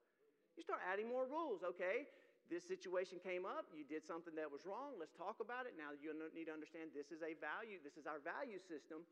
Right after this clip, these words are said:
and as you grow older and more mature, you can handle more rules. And so Adam and Eve probably didn't know everything at the beginning. We know they didn't. But as they progressively went along through Noah, and then here we get all the way to Abraham now, see,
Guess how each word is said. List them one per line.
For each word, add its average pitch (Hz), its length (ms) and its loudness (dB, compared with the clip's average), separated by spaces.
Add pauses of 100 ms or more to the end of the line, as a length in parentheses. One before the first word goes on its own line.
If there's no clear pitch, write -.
(220)
and 160 80 0
as 151 160 0
you 151 80 -12
grow 160 240 2
older 220 400 4
and 165 80 -2
more 165 160 0
mature, 233 400 -2
you 175 160 -4
can 170 240 -10
handle 165 300 -2
more 160 260 2
rules. 208 400 2
And 165 80 -8
so 185 160 -2
Adam 240 320 2
and 220 80 2
Eve 262 240 2 (320)
probably 240 480 4
didn't 214 380 -2
know 196 340 4
everything 233 480 2
at 202 80 -2
the 165 80 -6
beginning. 156 400 0
We 190 160 2
know 247 160 2
they 247 160 2
didn't. 156 480 -2 (920)
But 185 80 4
as 190 160 4
they 220 80 6
progressively 233 720 4
went 226 160 4
along 208 400 4
through 180 160 4
Noah, 226 480 6
and 185 80 -2
then 185 160 0
here 233 80 4
we 233 100 0
get 214 140 2
all 208 160 4
the 226 100 2
way 214 160 2
to 202 140 -2
Abraham 214 400 0
now, 190 160 2
see, 185 240 -2